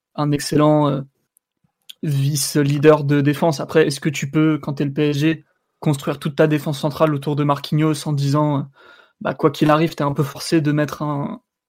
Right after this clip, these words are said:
un joueur moins fort que Thiago Silva à ses côtés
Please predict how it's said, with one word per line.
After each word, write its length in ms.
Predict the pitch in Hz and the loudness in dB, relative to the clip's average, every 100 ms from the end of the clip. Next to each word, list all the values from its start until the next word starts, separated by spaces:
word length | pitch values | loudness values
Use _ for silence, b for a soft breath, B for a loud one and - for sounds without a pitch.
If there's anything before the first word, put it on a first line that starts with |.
| _ - | _ -4
un 100 | 156 | -2
joueur 280 | 143 151 151 | 2 2 2
moins 300 | 147 156 160 | 4 4 2
fort 440 | - 170 160 - _ b b b b b - _ _ _ | 4 2 2 -6 _ b b b b b -20 _ _ _
que 240 | - 151 143 | 0 2 2
Thiago 240 | 139 147 | 0 -2
Silva 280 | 143 151 151 | 0 2 2
à 40 | |
ses 160 | 143 160 | 2 0
côtés 440 | 156 143 170 170 | -2 2 2 0